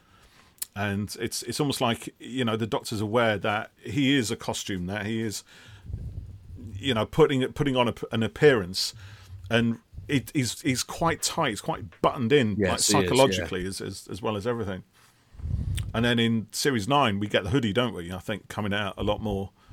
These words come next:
Speaker 1: where he's almost become a bit of, more of a recluse at, at the
Speaker 2: Yeah.
Speaker 1: start of it. It, this is the conversation, isn't it, where they really sort of discuss their, there's some clever things in here.
Speaker 2: Yeah.
Speaker 1: With both of them chained up in a dungeon,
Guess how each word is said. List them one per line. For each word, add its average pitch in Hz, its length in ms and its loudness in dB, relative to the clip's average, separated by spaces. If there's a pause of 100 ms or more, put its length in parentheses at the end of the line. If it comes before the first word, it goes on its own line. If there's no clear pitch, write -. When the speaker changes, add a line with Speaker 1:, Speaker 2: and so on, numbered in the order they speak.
(140)
Speaker 1:
where 101 200 0
he's 101 120 -2
almost 110 280 -2
become 107 240 -4
a 101 80 -2
bit 110 180 -2
of, 95 200 -10
more 110 160 -2
of 92 60 -6
a 98 80 -6
recluse 107 480 -6
at, 104 80 -4 (100)
at 101 80 -4
the 95 80 4
Speaker 2:
Yeah. 87 100 2
Speaker 1:
start 87 280 0
of - 60 -8
it. 85 140 -8 (920)
It, 135 240 8
this 175 200 4
is 170 40 -2
the 143 80 2
conversation, 104 640 0
isn't 107 180 -2
it, 90 200 -8
where 101 200 -2
they 104 380 -6 (140)
really 110 240 -2
sort - 160 -10
of 95 60 -12
discuss - 400 -8
their, 92 220 -4 (380)
there's - 100 -10
some 117 120 -6
clever 127 260 -6
things 120 320 -6
in 87 120 -10
here. 85 240 -12 (240)
Speaker 2:
Yeah. 87 260 2 (1900)
Speaker 1:
With 95 180 -10
both 107 240 0
of 98 60 -4
them 95 100 -4
chained 107 400 -2
up 98 180 -2
in 98 100 -2
a 101 60 -2
dungeon, 117 640 0